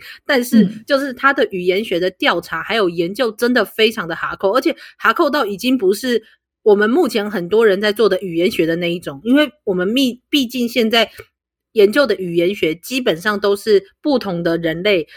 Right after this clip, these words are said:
Speaker 1: 所讲的语言的语言学，它就是已经是不同种族的语言的语言学。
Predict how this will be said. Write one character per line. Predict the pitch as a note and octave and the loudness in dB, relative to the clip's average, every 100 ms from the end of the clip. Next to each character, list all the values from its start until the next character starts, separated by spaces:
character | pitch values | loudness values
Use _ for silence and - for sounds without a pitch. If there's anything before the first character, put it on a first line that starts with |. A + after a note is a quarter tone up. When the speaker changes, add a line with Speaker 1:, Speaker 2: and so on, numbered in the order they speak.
| - | -20
Speaker 1:
所 | - F3+ D#3+ D#3+ - _ | 2 2 2 -4 -14 _
讲 | - F#3 E3+ | 0 0 2
的 | F#3+ F#3+ | -2 0
语 | E3+ | 0
言 | E3+ E3 | 0 0
的 | F3+ | -2
语 | F3+ E3+ | -2 0
言 | E3 | -2
学， | F#3+ E3 D3 - _ | -2 -8 -8 -12 _
它 | E4 | -2
就 | F#4 F4 | 2 2
是 | D#4 D4+ | 2 -4
已 | G3+ | -4
经 | G3 B3+ | -2 -4
是 | B3+ B3 B3 _ - | -2 -6 -8 _ -2
不 | G4+ | -2
同 | A#3+ G#3 G3 A#3 | -2 -4 -4 -2
种 | G#3 D#3 D3+ | -2 -4 -6
族 | F3+ D#3+ | -4 0
的 | F3+ F#3 | 2 2
语 | G3 E3+ | 0 -2
言 | E3 E3 | -2 0
的 | F3+ | -2
语 | F3+ D#3 | -2 -4
言 | D3+ F3+ | -2 -4
学。 | - C#3 D3 | -6 -10 -12